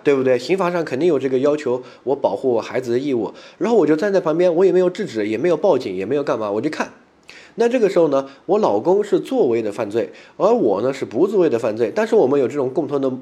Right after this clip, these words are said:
故意、共同的默契，就想伤害这个孩子，对不对？好，所以呢，我们就是共同犯罪，但是一个是作为，一个是不作为，哈。所以呢，这个行为没有强调特别的要求，作为和不作为都有可能，哈。下一个，这个共同犯罪是要求两个人以上，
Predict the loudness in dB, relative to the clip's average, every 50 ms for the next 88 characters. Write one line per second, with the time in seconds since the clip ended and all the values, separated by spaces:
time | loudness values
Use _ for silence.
0 | -12 -18 -20 _ 0 0 2 2 2 2 0 0 -2 0 -2 -2 0 2 0 0
1 | 0 -2 -6 -8 -6 -6 -6 -4 -2 -2 -2 0 -2 -2 -2 -4 -6 -6 -6 -8
2 | -8 -8 -8 -4 -2 -2 -2 0 0 -2 -2 -4 -4 -8 -10 -10 -10 -12 -18 -20
3 | -20 -20 -20 -20 -20 -6 -2 -2 0 2 2 2 2 0 0 -2 -2 -2 -2 -2
4 | 0 -2 -2 -4 -4 -10 _ _ 0 0 0 0 -2 -4 -2 -2 -4 -2 -2 -4
5 | -4 -4 -6 -4 -2 -2 0 0 0 -2 -2 0 2 2 2 2 2 0 -2 -4
6 | -6 -6 -6 -8 -4 -2 -2 0 -2 -2 -4 -8 -10 -10 -10 -14 -6 0 2 2
7 | 4 2 2 2 2 0 0 -2 -2 0 0 0 0 0 -2 -2 -4 -4 -4 -4
8 | -4 -4 -2 -2 -4 -4 -6 -10 -16 _ _ _ -6 -4 -2 0 0 2 2 2
9 | 2 2 2 2 0 -2 -4 -2 0 0 2 2 2 0 -2 -4 -6 -4 -2 -2
10 | -2 -2 0 2 2 2 2 0 -4 -8 -12 -12 -12 -10 -8 -8 -8 -12 -16 -20
11 | -20 -20 -20 -20 -6 -2 0 2 2 2 2 0 -2 -6 -14 -20 _ _ 2 4
12 | 4 6 4 4 4 2 2 4 2 2 2 2 2 2 4 4 2 2 2 2
13 | 2 2 2 2 2 0 0 0 -2 -2 -2 -2 -2 -2 -2 0 -2 -2 -2